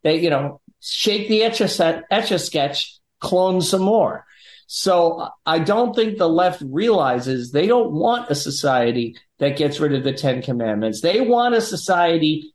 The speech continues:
that cares about the vulnerable, that cares about the broken, the worthless, the useless, because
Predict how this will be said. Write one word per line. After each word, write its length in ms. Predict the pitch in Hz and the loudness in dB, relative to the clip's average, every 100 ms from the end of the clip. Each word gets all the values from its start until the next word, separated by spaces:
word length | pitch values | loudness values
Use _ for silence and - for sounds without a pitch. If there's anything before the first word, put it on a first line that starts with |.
| - | -6
that 200 | 131 139 | -6 -2
cares 400 | - 208 208 196 | 0 2 2 2
about 280 | 175 180 - | 0 0 0
the 160 | 170 | -2
vulnerable, 920 | 143 156 156 156 160 147 147 143 143 - _ | 0 0 0 0 0 2 2 2 0 -4 _
that 180 | 139 139 | -4 -2
cares 300 | - 185 175 | -2 0 0
about 240 | 170 - | 0 0
the 80 | 175 | 0
broken, 960 | 135 127 151 165 165 165 156 160 151 - _ - | -2 0 2 2 2 0 2 2 0 -6 _ -2
the 120 | 151 | 0
worthless, 800 | 139 127 165 160 - 156 151 - | 0 0 0 0 0 0 0 -2
the 140 | 151 | 0
useless, 580 | 143 135 151 151 156 151 | 0 2 2 2 -2 -2
because 380 | - 208 220 175 | -2 -2 0 -2